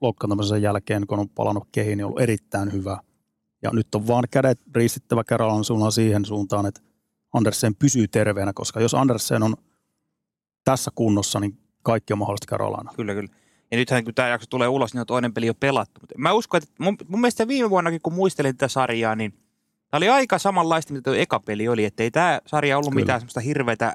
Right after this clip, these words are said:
Speaker 2: aggressiivista ryskäystä. Enkä usko, että Islanders nyt semmoiseen lähtee, koska he tietävät, että höntyilee itseensä ulos, jos lähtee niinku väkisin taklaa ja kaikkea. Veikkaa, että tää sarja pysyy tällaisena, että ei tää on niinku, ainakaan mun, niin kuin sanoin, että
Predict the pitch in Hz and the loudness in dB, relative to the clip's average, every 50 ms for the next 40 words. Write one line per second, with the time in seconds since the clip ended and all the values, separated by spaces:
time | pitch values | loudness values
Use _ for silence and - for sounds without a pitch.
0 | - - 131 135 - - 120 104 - - 107 98 - - 107 110 127 131 - - | -2 -2 -2 -2 -2 -2 -8 -6 -6 -8 -8 -8 -6 -8 -6 -6 -6 -6 -8 -8
1 | - - 95 92 - - - 110 - 160 185 196 - - 160 156 - - 151 139 | -8 -6 -8 -8 -8 -10 -12 -8 -6 -4 -4 -4 -2 -2 -2 -2 0 -2 -4 -4
2 | _ _ _ _ _ _ _ _ _ _ _ _ _ - - 156 160 151 139 135 | _ _ _ _ _ _ _ _ _ _ _ _ _ -2 0 2 2 0 -2 -4
3 | 120 123 123 - 147 147 135 120 139 135 139 143 147 135 - 117 107 - - 104 | -6 -6 -8 -6 -4 -4 0 0 0 2 2 0 -2 -2 -4 -6 -6 -6 -8 -14
4 | - - 104 107 107 127 127 120 120 110 107 - 117 101 120 135 127 110 - 110 | -10 -8 -8 -4 -2 0 0 0 0 -2 -4 -6 -6 -4 -2 -2 -2 -2 -2 -2
5 | 107 107 107 110 107 - 113 107 113 - 113 131 120 104 101 95 - - 98 98 | -2 -2 -2 -4 -6 -6 -6 -6 -4 -2 -2 0 -2 -2 -4 -8 -12 -10 -10 -10
6 | - - 110 101 98 98 98 98 107 101 - - 95 95 98 95 - 101 - - | -8 -8 -10 -8 -8 -10 -8 -6 -8 -6 -6 -10 -14 -14 -12 -10 -10 -10 -10 -10
7 | 104 101 98 98 95 95 95 95 _ _ _ _ _ _ _ _ _ _ _ _ | -10 -10 -8 -8 -8 -10 -14 -16 _ _ _ _ _ _ _ _ _ _ _ _
8 | _ _ _ _ _ - 113 110 - - 120 127 143 139 - - 214 226 - 208 | _ _ _ _ _ -6 -6 -4 -4 -4 -2 -2 -2 -2 0 0 0 2 2 0
9 | 196 - 202 190 180 - - 180 170 - 160 - 117 - 127 127 123 113 127 117 | 2 2 2 0 0 -2 -2 -4 -2 0 0 0 0 0 -2 -2 -2 -4 -4 -4
10 | 120 117 - 127 127 120 - 151 151 147 139 135 139 131 135 127 - - - 135 | -4 -2 -2 -2 -2 0 0 2 2 2 0 -2 -2 -2 -2 -4 -2 -2 -2 -2
11 | 135 - 143 131 139 143 135 127 120 - - 139 131 127 120 - | -2 -2 -4 -4 -2 -4 -4 -4 -6 -4 -4 -2 0 0 -2 -4